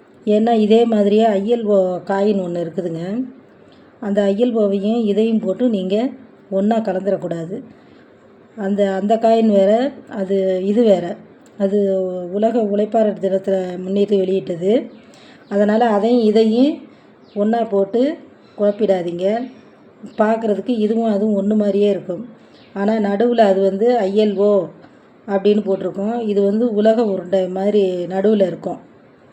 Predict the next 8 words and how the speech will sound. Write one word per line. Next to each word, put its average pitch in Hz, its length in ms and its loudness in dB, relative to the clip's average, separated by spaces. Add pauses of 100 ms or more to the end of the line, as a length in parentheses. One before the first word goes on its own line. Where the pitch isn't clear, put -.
(300)
அந்த 190 220 0
வட்டத்துக்குள்ள. 196 600 -2 (240)
சரிங்களா? 196 520 -2 (340)
இதை 208 200 2
நீங்க 196 220 0
கவனமா 208 560 0
பார்த்து, 196 460 -2 (840)
அஹ், 185 580 -10